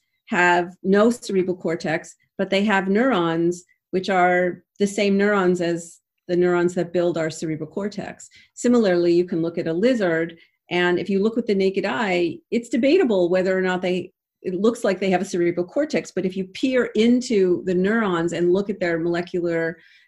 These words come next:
makeup, you can see that, that, that lizards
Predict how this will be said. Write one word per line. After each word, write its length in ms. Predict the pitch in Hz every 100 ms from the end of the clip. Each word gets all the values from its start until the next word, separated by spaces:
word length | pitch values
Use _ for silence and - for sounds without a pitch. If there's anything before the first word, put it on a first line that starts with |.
| -
makeup, 340 | 220 240 185
you 100 | 180
can 140 | 180 180
see 280 | 196 220
that, 240 | 170 151 - _ _ -
that, 200 | 165 - _ _
that 220 | - 175 175
lizards 480 | 190 208 196 190